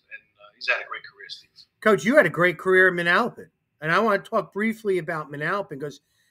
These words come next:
Speaker 2: I mean, you were one of the most consistent. I, I always say it's, it's easier to get to the top. It's harder to stay at the top.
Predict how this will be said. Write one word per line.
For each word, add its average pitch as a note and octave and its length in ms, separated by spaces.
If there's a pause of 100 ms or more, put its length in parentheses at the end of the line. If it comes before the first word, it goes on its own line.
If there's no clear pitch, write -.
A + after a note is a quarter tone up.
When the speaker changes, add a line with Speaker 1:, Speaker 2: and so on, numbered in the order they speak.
(140)
Speaker 2:
I E3 40
mean, E3 260
you G#3 200
were G#3 240
one F#3+ 140
of F3 60
the F3 80
most F3 460
consistent. A#3 720 (600)
I, C4 380
I C#4 240
always C4 220
say G#3+ 240
it's, - 260
it's E3+ 320
easier A#3+ 420
to G3+ 80
get G3+ 280
to G#3 60
the F#3+ 120
top. G3+ 360
It's D#3 140
harder F#3 320
to D3+ 120
stay D#3+ 340
at - 120
the A3+ 60
top. A#2 260